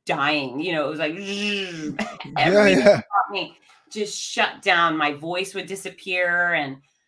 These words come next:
Speaker 1: I mean, I, I would col-, I would go back to my hotel and just collapse. It was, it was crazy. It was really crazy.
Speaker 2: A-, and you document this in your book, and, and people can really go into detail about, about that. And I gotta say, you know,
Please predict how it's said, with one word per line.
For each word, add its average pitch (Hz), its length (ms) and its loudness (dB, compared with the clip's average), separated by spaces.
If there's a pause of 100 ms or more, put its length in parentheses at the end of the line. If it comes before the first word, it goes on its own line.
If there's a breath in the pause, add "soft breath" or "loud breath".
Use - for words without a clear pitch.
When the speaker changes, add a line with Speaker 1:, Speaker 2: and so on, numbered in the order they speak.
(200)
Speaker 1:
I 160 60 -6
mean, 156 240 -4
I, 156 240 2
I 165 180 0
would 156 260 -8
col-, 147 340 -12
I 151 140 2
would 135 280 -10 (100)
go 165 120 -6
back 160 240 0
to 170 60 -10
my 147 100 -4
hotel 151 440 -2
and 135 120 -8
just 139 200 -14
collapse. 135 720 -6
It 139 160 -12
was, 139 340 -12 (100)
it 160 80 -8
was 151 160 -10
crazy. 135 720 -8
It 165 60 -14
was 135 140 -14
really 135 240 -8
crazy. - 400 -18 (300)
Speaker 2:
A-, 190 240 -6
and 196 160 2
you 220 100 0
document 190 480 2
this 165 220 -2
in 165 380 -4
your 156 120 0
book, 143 460 0 (100)
and, 147 260 -6
and 143 420 -6 (140)
people 165 260 -2
can 165 540 -2 (160)
really 170 300 -2
go 160 260 0
into 151 180 -4
detail 165 480 -8
about, 135 380 -8
about 127 320 -10
that. 123 260 -8
And 202 100 0
I - 60 0
gotta 480 240 2
say, 233 300 4
you 190 160 -2
know, 226 200 6